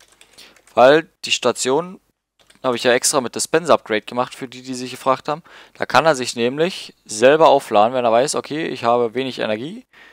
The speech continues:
Dann kann er hergeflogen kommen und parkt über diese Station. Das wird er auch bestimmt machen. Genau.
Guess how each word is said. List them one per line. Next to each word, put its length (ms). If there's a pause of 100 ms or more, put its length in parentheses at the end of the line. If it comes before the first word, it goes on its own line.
(240)
Dann 80
kann 160
er 40
hergeflogen 480
kommen 280
und 160
parkt 320
über 160
diese 180
Station. 420 (680)
Das 160
wird 140
er 40
auch 100
bestimmt 280
machen. 240 (960)
Genau. 320